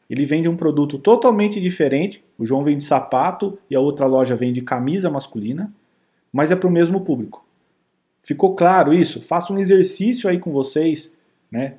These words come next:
Vamos fazer um exercício de mapeamento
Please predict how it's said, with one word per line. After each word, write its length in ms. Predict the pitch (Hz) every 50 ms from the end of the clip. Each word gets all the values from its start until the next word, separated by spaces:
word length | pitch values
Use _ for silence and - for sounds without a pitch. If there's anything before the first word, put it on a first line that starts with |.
| -
Vamos 180 | - 135 165 160
fazer 240 | - 175 165 165 170
um 120 | 175 180
exercício 680 | 185 180 170 180 175 160 156 - - 208 233 226 226 208
de 140 | 170 165
mapeamento 880 | 160 170 202 220 - 208 185 151 147 143 151 180 196 190 - - - -